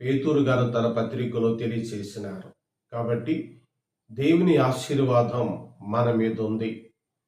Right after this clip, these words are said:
ఆయన ఆశీర్వాదములో మనం సాగిపోదుము గాక. ఈ వాగ్దానమును మన వినికుడిలో ప్రభు దీవించును గాక. ఆమేన్. తలలు వంచండి, ప్రార్థన చేసుకుందాం. ప్రేమ నమ్మకమైన తండ్రి,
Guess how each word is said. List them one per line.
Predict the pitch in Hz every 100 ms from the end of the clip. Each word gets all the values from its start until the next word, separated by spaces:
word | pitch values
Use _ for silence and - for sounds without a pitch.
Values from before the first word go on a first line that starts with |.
| _ _ _
ఆయన | 117 127 135
ఆశీర్వాదములో | 131 160 - 175 160 139 135 123 123 123 113 - - - - -
మనం | 123 123 127
సాగిపోదుము | - 110 113 113 117 113 113 113 113 113
గాక. | 110 101 - 107 - - _ _ _ _
ఈ | 131
వాగ్దానమును | 131 135 131 117 143 135 127 127
మన | 123 117 117
వినికుడిలో | 117 113 117 117 117
ప్రభు | 113 110 110 113 -
దీవించును | 135 147 139 131 123 113 147
గాక. | 123 101 - 104 92 - _ _ _ _ 101
ఆమేన్. | 117 117 110 - 87 - _ _ 127
తలలు | 131 135
వంచండి, | 123 120 113 123 117 - - - - _ 110
ప్రార్థన | 117 120 123
చేసుకుందాం. | 127 - 113 110 - 107 101 92
ప్రేమ | - 131 135 139
నమ్మకమైన | 135 123 127 123 117 117 117 117
తండ్రి, | 117 117 120 151 - -